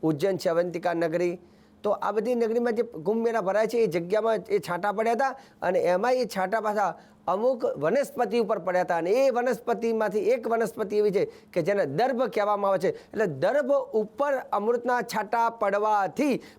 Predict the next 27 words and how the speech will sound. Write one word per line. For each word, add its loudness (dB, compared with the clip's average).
બધી 0
જ -2
દુનિયાની 2
તમામ 0
વનસ્પતિઓમાં 0
આ 0
એક 0
એવી 2
વનસ્પતિ 0
છે 0
કે 0
જેની 0
ઉપર 2
અમૃતનો 0
છાંટો -2
પડ્યો 0
છે, 0
એટલે -4
અમર -2
થઈ 0
ગઈ 0
છે. 0
એટલે -4
આ -2
વનસ્પતિને 0
ક્યારે 0
કોઈ 0